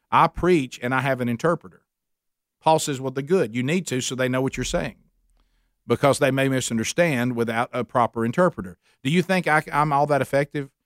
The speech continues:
if I walk into Nicaragua and I say, "I've got a message for you," and they start looking at each other going, "What is he saying?" And nobody steps in and starts speaking to them in their own language, and I come in speaking English to them,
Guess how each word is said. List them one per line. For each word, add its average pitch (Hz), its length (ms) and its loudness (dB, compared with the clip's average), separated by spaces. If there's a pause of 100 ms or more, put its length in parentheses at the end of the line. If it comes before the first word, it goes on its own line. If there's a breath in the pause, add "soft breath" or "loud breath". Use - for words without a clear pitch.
(220)
if 110 120 -2
I 135 100 6
walk 139 360 2
into 123 760 -2 (400)
Nicaragua 131 720 2
and 120 80 0
I 117 80 0
say, 120 260 0
"I've 127 140 2
got 123 120 2
a 113 60 2
message 123 340 -2
for 131 180 0
you," 127 40 0
and 117 80 -4
they 117 80 -6
start 120 200 -6
looking 127 180 -2
at 117 60 -4
each - 40 -4
other 123 140 -2
going, 117 160 -2
"What 143 100 -2
is 127 100 -6
he 131 80 -12
saying?" 139 300 -10 (280)
And 123 140 0
nobody 185 320 6
steps - 320 -2
in 151 280 -6 (200)
and 113 100 -8
starts 135 260 -2
speaking 143 340 -4
to 131 80 -4
them 127 200 -2
in 123 100 -2
their 120 160 0
own 127 160 0
language, 123 440 -2 (260 soft breath)
and 113 140 -2
I 139 80 4
come 143 240 -2
in 127 100 0
speaking 120 380 -2
English 135 360 0
to 104 140 -4
them, 101 260 -6